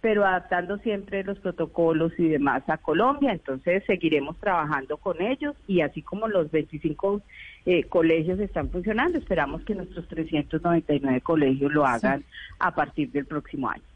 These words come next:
Speaker 2: Eh, doctora Bonilla, permítame, le insisto
Speaker 1: Señora.
Speaker 2: en la pregunta que le hacía Felipe, porque es que usted nos dice y la alcaldesa dijo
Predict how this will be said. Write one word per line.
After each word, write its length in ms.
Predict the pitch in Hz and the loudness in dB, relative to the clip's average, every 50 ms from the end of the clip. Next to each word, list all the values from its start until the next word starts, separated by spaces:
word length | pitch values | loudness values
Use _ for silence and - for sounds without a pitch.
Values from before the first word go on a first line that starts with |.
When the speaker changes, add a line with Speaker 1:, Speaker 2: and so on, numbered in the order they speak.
| - - | -10 -8
Speaker 2:
Eh, 100 | 277 247 - | -8 -6 -2
doctora 440 | 226 269 277 269 - - 285 302 320 | 0 0 0 2 2 2 2 4 4
Bonilla, 520 | 320 311 285 269 277 302 294 214 226 208 | 4 4 4 4 4 4 4 4 2 0
permítame, 600 | - - 240 233 247 269 294 262 339 339 339 330 | 0 2 2 4 4 4 2 2 0 0 2 2
le 80 | 302 269 | 4 4
insisto 600 | 240 233 226 - - 269 262 247 247 240 311 302 | 4 4 4 2 2 2 2 2 2 2 0 0
Speaker 1:
Señora. 120 | 294 - - | 0 0 0
Speaker 2:
en 180 | - 262 254 247 | 0 2 4 4
la 120 | 247 226 | 2 2
pregunta 760 | - - 226 214 214 202 196 247 247 247 247 247 240 285 285 | 0 0 2 2 2 2 4 4 4 4 4 4 2 0 -2
que 140 | 269 - 277 | -2 0 0
le 80 | 233 214 | 2 2
hacía 180 | 208 - 220 | 2 0 -2
Felipe, 320 | 214 - 247 247 - 285 269 | 0 2 0 2 2 0 0
porque 360 | - - 294 277 - - 269 | 2 2 0 2 2 2 0
es 100 | 254 - | 0 0
que 260 | - - 302 277 - - - | 0 -2 -4 -4 -4 -4 -2
usted 560 | - 254 240 - - 277 269 269 277 269 - | 0 0 0 0 0 2 2 2 2 0 2
nos 240 | - 262 285 269 247 | 2 2 2 2 2
dice 240 | 285 277 262 - 277 | 2 2 2 2 2
y 60 | 262 | 2
la 100 | 247 226 | 2 2
alcaldesa 720 | 196 - - 208 190 185 190 220 233 254 - 302 285 285 | 0 0 0 0 2 2 4 4 4 4 4 2 2 4
dijo 440 | 294 277 240 208 165 170 202 208 | 4 6 4 4 4 2 0 0